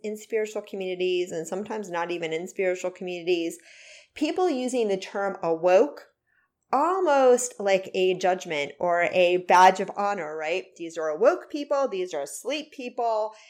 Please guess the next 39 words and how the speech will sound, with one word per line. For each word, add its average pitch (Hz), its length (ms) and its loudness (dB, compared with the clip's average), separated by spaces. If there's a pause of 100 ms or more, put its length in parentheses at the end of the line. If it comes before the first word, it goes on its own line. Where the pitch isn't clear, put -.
(220)
And, 190 300 0
you 202 60 -8
know, 190 100 0
I 202 120 4
always 277 400 0
only 285 240 -2
want 269 140 -2
to 247 80 4
deal 233 180 4
with 214 140 -2
the 208 80 -4
ones 208 240 -2
that 185 160 0
are, 165 180 -4
have 175 220 -8
awakened. 156 580 -10 (420)
And 240 400 -6 (100)
you 254 160 -12
can 330 160 -14
probably 226 440 -10
guess, 185 560 -4
<laughs> - 100 -20
if - 360 2
you've 294 160 -8
been 233 140 -6
listening 220 420 -10
to 233 80 -12
me 214 180 -14
long 185 240 -12
enough, 165 300 -10 (380)
that, 185 460 -2 (160)
you 254 160 -18
know, 214 340 -8 (120)
I 240 100 -2
don't 262 160 -10
really 214 240 -6
see 190 240 -14
things 175 400 -16
quite 160 400 -12